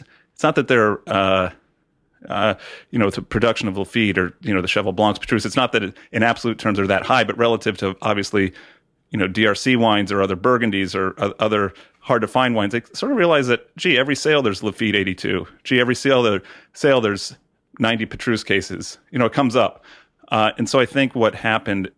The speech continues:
they're still buying them, but they realized they don't have to chase 'cause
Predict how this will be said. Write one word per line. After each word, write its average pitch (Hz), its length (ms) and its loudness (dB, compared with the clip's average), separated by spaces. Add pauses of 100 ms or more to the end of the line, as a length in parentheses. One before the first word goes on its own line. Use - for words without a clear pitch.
(220)
they're 107 160 -2
still 160 200 2
buying 123 280 4
them, 113 100 -2
but 107 120 -2
they 107 80 0
realized 107 580 2 (440)
they 117 80 2
don't 120 160 0
have 113 180 -2
to 90 80 -6
chase - 380 -2
'cause - 260 -6